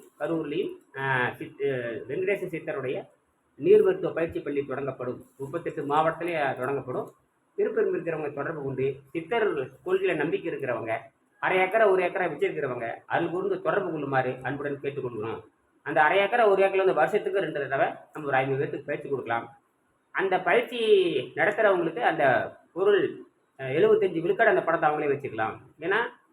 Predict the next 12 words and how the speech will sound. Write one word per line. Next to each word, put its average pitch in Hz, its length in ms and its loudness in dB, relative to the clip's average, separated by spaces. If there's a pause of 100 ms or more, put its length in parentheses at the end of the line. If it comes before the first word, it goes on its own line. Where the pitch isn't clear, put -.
(100)
யாருமே 220 440 4
பொருளாதாரத்துல 185 600 2
பின்தங்கி 185 320 -2
இருக்கக்கூடாது 165 460 -2
என்பதற்காகவும், 127 720 -4 (420)
அந்த 156 160 -6
முப்பத்தெட்டு 170 760 2
பொறுப்பாளர்களும் 180 720 2
முப்பத்தெட்டு 160 460 -6
சித்தர்கள-, 180 600 2
சித்தர்களும் 156 520 -8
சரியே, 123 360 -4